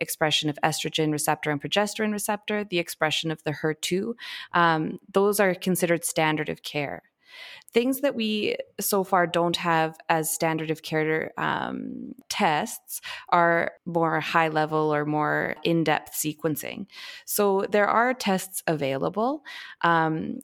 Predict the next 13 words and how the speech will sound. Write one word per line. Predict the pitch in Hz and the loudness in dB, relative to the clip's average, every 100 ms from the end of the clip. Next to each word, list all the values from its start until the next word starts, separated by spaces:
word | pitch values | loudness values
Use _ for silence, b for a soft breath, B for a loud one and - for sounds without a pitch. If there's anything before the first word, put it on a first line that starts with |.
| - | -4
for | - | 0
example, | 170 - 165 160 170 156 | 0 2 0 0 -2 -2
FoundationOne | - 165 165 165 160 175 160 160 | 0 0 2 0 0 0 0 0
Medicine | 143 160 160 - 240 254 | 2 0 -2 -2 -2 0
will | 196 | 0
sequence, | 185 202 - 190 175 - - - | -2 -6 -4 -4 -2 -6 -10 -2
uh, | 165 160 160 - - - | 2 2 2 0 -2 -2
the | 165 | -4
tumor | - 170 160 | 0 2 2
genes | 151 151 147 175 226 247 - B B | 2 0 -2 -2 -2 -2 -6 B B
and | 180 175 | 2 4
look | 175 | 2
for | - - 170 160 156 | -2 2 4 4 2